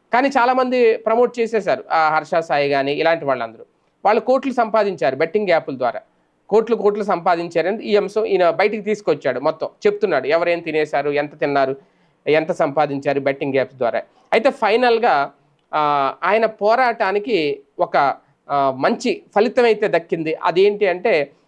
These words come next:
ఆ, ఆంధ్రప్రదేశ్ రాష్ట్రంలో ప్రభుత్వం దృష్టికి తీసుకెళ్ళగలిగారు ఆయన. దాని మీద నారా లోకేష్ స్పందించారు.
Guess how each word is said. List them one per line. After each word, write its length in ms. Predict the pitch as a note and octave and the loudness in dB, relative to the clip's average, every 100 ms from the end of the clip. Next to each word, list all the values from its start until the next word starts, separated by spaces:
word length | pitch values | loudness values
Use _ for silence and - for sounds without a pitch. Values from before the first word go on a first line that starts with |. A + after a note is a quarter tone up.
| _ - | _ -2
ఆ, 40 | |
ఆంధ్రప్రదేశ్ 840 | D3 C#3 C3 F#3 A#3 A3 A3 G#3 G3 | 0 2 2 2 2 0 0 0 0
రాష్ట్రంలో 400 | F3 - F#3 G#3+ | -2 -2 -2 -2
ప్రభుత్వం 600 | A3 G3 G#3+ - B3+ G#3 | 0 0 0 -2 -2 -2
దృష్టికి 280 | F#3+ A#3 B3 | -6 -6 -4
తీసుకెళ్ళగలిగారు 720 | G3 - D#3 C#3 B2+ A#2+ A2+ | -4 0 0 0 -2 -2 -4
ఆయన. 120 | A2 _ _ _ _ _ - | -6 _ _ _ _ _ 0
దాని 180 | F#3 A3+ | 0 2
మీద 140 | A#3+ | 0
నారా 380 | G3+ D#3 G#3+ A#3+ | 2 2 2 2
లోకేష్ 340 | A3+ G3+ A3+ | 2 2 0
స్పందించారు. 640 | A3 F#3 G3 G3+ E3+ C#3 | 0 -2 -2 -4 -6 -10